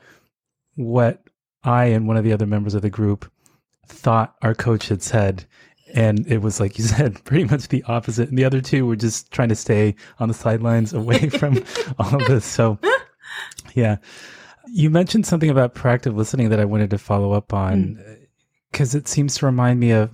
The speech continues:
Speaker 1: something I think you said in another interview about how one of the great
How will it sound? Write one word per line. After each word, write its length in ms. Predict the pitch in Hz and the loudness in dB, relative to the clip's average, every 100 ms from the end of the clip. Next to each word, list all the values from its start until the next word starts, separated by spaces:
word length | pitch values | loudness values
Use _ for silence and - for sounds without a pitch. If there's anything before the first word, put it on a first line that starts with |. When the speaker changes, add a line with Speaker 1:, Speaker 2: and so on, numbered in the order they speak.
| - | -6
Speaker 1:
something 300 | 123 120 117 | -6 0 0
I 60 | 104 | 0
think 280 | 117 117 | -2 -4
you 180 | - 117 | -8 -8
said 460 | 113 117 107 101 - - | -4 0 0 -2 -10 -4
in 120 | 107 | -2
another 300 | 104 104 101 | 0 0 0
interview 380 | 104 123 113 104 | 0 -2 0 -2
about 300 | 98 98 98 | 0 -2 0
how 400 | 104 98 95 98 _ _ _ | -2 0 -2 -4 _ _ _
one 120 | 113 | 0
of 60 | 104 | 2
the 80 | 101 | 2
great 480 | 110 104 101 110 | 2 4 4 2